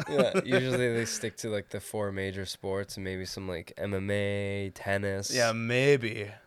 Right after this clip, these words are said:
Speaker 2: But C F L is kind of the outliers. Some, <laughs> some people in the States are like, "What's that?"
Speaker 1: Yeah,
Speaker 2: <laughs>
Speaker 1: literally, like, on one of their, like, TikToks I saw today, I was like, "How do I watch?" And it's like, E S P N Plus. It's like,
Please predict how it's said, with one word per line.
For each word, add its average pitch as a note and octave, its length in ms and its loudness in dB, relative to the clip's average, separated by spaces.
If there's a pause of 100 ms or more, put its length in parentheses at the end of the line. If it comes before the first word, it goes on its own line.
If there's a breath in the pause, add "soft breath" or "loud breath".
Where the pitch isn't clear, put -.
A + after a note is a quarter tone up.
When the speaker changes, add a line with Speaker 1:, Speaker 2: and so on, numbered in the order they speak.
(140)
Speaker 2:
But F#2 360 0
C - 220 0
F G#2 200 0
L G2+ 120 4
is G2+ 80 -2
kind F#2 240 -4
of F2+ 80 -8
the F#2 160 -6
outliers. F2+ 640 -4 (240)
Some, G#2 240 -8 (160)
<laughs> - 140 -4
some G#2 220 -10
people G#2 240 -4
in G#2 40 -6
the F#2+ 60 -6
States F#2+ 320 -10
are - 20 -6
like, F#2+ 220 -6
"What's - 460 -10
that?" - 320 -4 (180)
Speaker 1:
Yeah, D3 340 6
Speaker 2:
<laughs> C3+ 100 4
Speaker 1:
literally, D#3 400 4
like, C3+ 220 2
on B2+ 220 4
one C3 140 2
of C3 80 0
their, B2 340 4
like, A2+ 260 -4 (140)
TikToks B2+ 580 -2
I B2 120 0
saw A#2+ 200 -2
today, B2 240 -4
I C3+ 60 -2
was A#2+ 80 -6
like, A#2+ 160 -6
"How D#3 160 -2
do E3 60 0
I D#3+ 100 0
watch?" C#3 440 -4
And A#2 80 -14
it's B2+ 100 -18
like, A#2 140 -14
E C3 160 -4
S C#3+ 120 -6
P - 160 -10
N B2+ 240 -6
Plus. - 640 -4
It's - 100 -20
like, - 120 -20